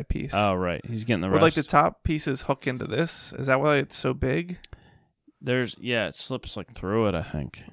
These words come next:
Speaker 1: Okay. But, yeah, all he has is the lap. But he's psyched. He's like, "Oh, yeah, here we go, here we go." What is happening? Oh, this guy's got a little, like, tiny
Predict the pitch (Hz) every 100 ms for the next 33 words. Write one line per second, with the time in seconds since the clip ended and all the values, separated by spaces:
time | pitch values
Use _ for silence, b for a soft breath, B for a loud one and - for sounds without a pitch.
0 | - - - - 147 170 _ _ _ _
1 | _ _ _ - 104 110 139 139 131 127
2 | 127 - - 64 - _ - 139 131 -
3 | - - - 147 - - 139 156 - -
4 | - 67 147 143 67 60 - _ b b
5 | b b b b b _ _ _ b b
6 | b - 160 165 175 165 156 - 147 160
7 | 156 135 - 151 143 151 156 165 147 _
8 | - - 143 151 156